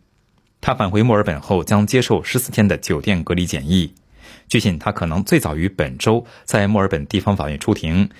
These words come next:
接受对七十四项儿童性犯罪指控的初审。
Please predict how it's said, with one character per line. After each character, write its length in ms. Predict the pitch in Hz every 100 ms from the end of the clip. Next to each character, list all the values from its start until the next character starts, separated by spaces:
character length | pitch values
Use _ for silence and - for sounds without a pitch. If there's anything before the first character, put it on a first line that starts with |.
| - - -
接 120 | 160
受 200 | 139 101
对 360 | - 107 104 -
七 200 | - 196
十 120 | 139
四 260 | - 233 117
项 240 | 107 76
儿 180 | - 107
童 240 | - 92
性 220 | 110 139
犯 160 | 110 98
罪 100 | 92
指 200 | - -
控 180 | - 87
的 140 | 67
初 240 | - 180 185
审。 240 | 160